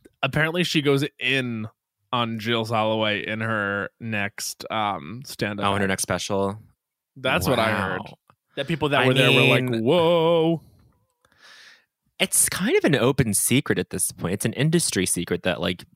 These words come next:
Speaker 2: Jill is a very s-, particular presence. I truly
Speaker 1: Mm-hmm.
Speaker 2: have no, like, real, I, I have nothing to say or nothing to add, but, like, they did a whole Difficult People episode about Julie Klausner wanting to get into, like, the lesbian Jewish,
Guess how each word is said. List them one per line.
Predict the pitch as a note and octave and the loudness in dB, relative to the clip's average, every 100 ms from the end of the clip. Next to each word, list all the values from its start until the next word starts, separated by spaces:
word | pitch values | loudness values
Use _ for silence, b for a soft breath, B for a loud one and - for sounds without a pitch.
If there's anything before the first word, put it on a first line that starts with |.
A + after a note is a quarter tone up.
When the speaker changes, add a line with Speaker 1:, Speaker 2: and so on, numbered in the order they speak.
| _ F#2+ | _ -4
Speaker 2:
Jill | F#2+ G2 G2 F#2+ F#2+ _ - | 2 4 4 2 0 _ -2
is | F#2 F2 F2 - | 0 0 -2 -2
a | F#2+ | -4
very | F2+ F#2 F#2 | 0 0 2
s-, | - - _ _ - - F2+ | -2 -6 _ _ -20 -20 -6
particular | - - - - F#2+ E2 | -4 -2 -4 -2 -4 -4
presence. | - E2 - D#2 E2 - - _ _ | -2 -4 -4 -10 -12 -12 -14 _ _
I | A2+ C3+ D#3 | 4 6 4
truly | - C#3 A#2 | 2 2 4
Speaker 1:
Mm-hmm. | G#2+ | 0
Speaker 2:
have | F2+ | 0
no, | F#2+ F2+ F2 | 0 0 -2
like, | F#2 F#2+ - | -4 -8 -12
real, | G2 A2+ G2+ G2 F2+ | -20 -16 -4 0 0
I, | E2+ G2 | 0 0
I | G#2+ | 0
have | G#2 | 0
nothing | G2 F#2+ | -2 -2
to | F2+ | -2
say | - F2+ | -2 -2
or | F#2 | -2
nothing | F2+ F2+ | -4 -4
to | F#2 | -4
add, | F2+ F2+ G#2+ | -2 -2 0
but, | A#2 | 0
like, | E2+ F2+ - B B B | 0 -2 -4 B B B
they | A#2+ | 2
did | D#3 | 2
a | |
whole | B2 C#3+ | 4 2
Difficult | C#3 B2+ B2+ B2 | 2 -2 -4 -2
People | - B2 | 0 0
episode | G2 - F#2+ | -2 -2 0
about | F#2 F#2 F2+ F2+ - b b b - | 2 2 2 2 -2 b b b -14
Julie | F#2+ G2+ G2 F#2+ F2+ | -6 -2 2 2 0
Klausner | - F#2 F2+ F#2+ | 0 0 0 -2
wanting | F#2 F2 F2+ | 0 0 -2
to | F#2 | -2
get | F#2 D2+ | -2 -2
into, | F2 - E2+ | -8 -6 -6
like, | F2 - | -8 -8
the | |
lesbian | F2 E2+ - E2+ E2 F2 - | -4 -4 -4 -6 -6 -10 -14
Jewish, | - F2+ E2 - - | -6 -4 -4 -6 -12